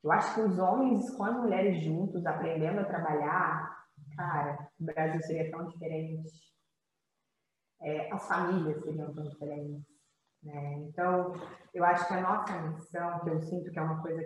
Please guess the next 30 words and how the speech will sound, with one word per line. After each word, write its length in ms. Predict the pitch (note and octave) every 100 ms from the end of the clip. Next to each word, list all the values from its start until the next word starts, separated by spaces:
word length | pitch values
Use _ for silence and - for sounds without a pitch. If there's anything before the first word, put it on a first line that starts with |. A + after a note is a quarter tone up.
| D#3+
que, 220 | D#3 D3+
que 180 | - D#3+
me 120 | D#3+
conecta 400 | D#3+ D#3+ D#3+ -
a 80 | D#3+
você, 360 | D3 - D#3+ D#3
é 360 | D3 C#3+ - _ _ _ _ _ _ _ -
mostrar 600 | F3+ F3+ F3+ G3+ A3 -
pras 240 | E3 D#3+
mulheres 680 | D3+ D3+ D#3+ D#3+ D3+ - -
que 180 | D#3+ D#3
se 200 | - F#3+
a 100 | F3+
gente 360 | F#3 A#3 B3 -
conseguiu, 680 | F#3 E3+ E3 D3+ D#3 D#3 D#3
se 180 | -
a 100 | D3+
gente 400 | D3+ D#3+ G3 G3+
tá 160 | D#3+ D#3
conseguindo, 560 | D#3 - D3+ D3+ - -
se 140 | -
a 80 | D#3
gente 380 | D#3 G3 G#3 -
pode, 500 | D3+ D#3 D#3+ D#3 D3 - _ _ _ _ _ -
todas 420 | C4+ C#4 A#3 - -
podemos. 840 | E3+ D3+ D3 C#3+ - - - - _ _ _ _ _ _ _ F#3
E 100 | F3+
quando 420 | - B3 A3 G#3+
eu 220 | A3 -
posso, 960 | - F#3+ A#3 A#3 A#3 - D#3 D3+ -